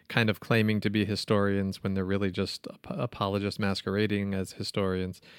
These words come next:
So yeah, like, I, am saying go to the real scholars, but, um, really, like, do your homework, because there's a lot of bad information out there.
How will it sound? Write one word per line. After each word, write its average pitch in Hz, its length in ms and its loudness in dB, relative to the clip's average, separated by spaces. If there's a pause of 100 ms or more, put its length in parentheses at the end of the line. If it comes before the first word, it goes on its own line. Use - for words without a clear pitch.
(180)
So - 180 4
yeah, 110 440 8 (100)
like, 110 400 2
I, 110 100 4 (200)
am 110 80 -2
saying 107 260 2
go 110 180 6
to 110 80 6
the 107 120 4
real 104 180 2
scholars, 101 580 0 (400)
but, 104 240 8
um, 101 400 4 (120)
really, 131 500 8
like, 117 240 6
do 123 100 6
your 113 180 6
homework, 107 520 0
because 98 720 -2
there's 117 240 2
a 113 60 4
lot 107 320 2
of 101 140 -2
bad 104 240 2
information 101 580 0
out 98 220 -2
there. 98 300 0